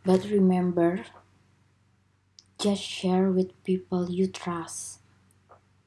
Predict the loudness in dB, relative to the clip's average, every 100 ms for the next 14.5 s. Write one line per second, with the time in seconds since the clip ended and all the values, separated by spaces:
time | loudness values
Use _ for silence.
0 | 0 2 4 2 -2 -2 -4 -2 -2 0
1 | 0 -2 -6 -8 -8 -8 -8 -8 -10 -8
2 | -4 -4 -6 -12 -8 -8 0 0 0 -2
3 | -2 -2 -6 -12 -18 -20 -20 _ _ _
4 | _ -4 0 0 0 -2 -4 -6 -8 -16
5 | -10 -4 -2 0 0 -2 -6 -12 _ -12
6 | -4 -2 0 -2 -4 -6 -4 -4 -2 -4
7 | -6 -8 -6 -6 -6 -10 -16 -12 -8 -6
8 | -8 -10 _ _ _ _ _ _ _ _
9 | _ _ _ -8 -6 -2 2 2 2 -2
10 | -6 -4 -2 -2 0 0 2 0 -2 -4
11 | -14 -10 -8 -8 _ -8 -6 -6 -8 -4
12 | -2 -2 -4 -12 -16 -20 _ _ _ _
13 | _ _ -20 _ -10 -8 -4 -4 -2 -2
14 | -2 -6 -6 -8